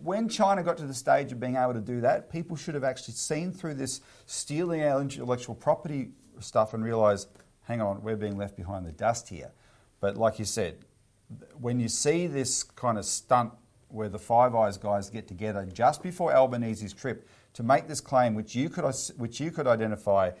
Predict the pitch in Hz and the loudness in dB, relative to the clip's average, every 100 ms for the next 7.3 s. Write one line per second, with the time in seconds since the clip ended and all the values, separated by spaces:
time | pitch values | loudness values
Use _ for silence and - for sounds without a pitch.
0 | - - 104 98 110 117 98 104 107 104 | -14 -8 -6 -2 2 2 2 0 0 0
1 | 95 92 90 - _ - 101 95 107 139 | -4 -6 -10 -16 _ -8 -6 0 4 4
2 | 71 90 - _ _ _ - 90 107 - | 0 -10 -14 _ _ _ 0 2 2 -2
3 | _ _ _ - 120 123 120 113 - _ | _ _ _ -4 0 2 0 -2 -6 _
4 | _ _ - 120 117 117 113 123 117 120 | _ _ -10 -6 -4 -2 2 4 4 -2
5 | 98 107 104 104 120 110 110 98 - 95 | 0 2 0 -2 -6 -6 -4 -4 -6 -8
6 | 92 87 90 92 90 - _ _ - 107 | -6 -6 -8 -10 -12 -18 _ _ -6 -2
7 | 120 - | 0 0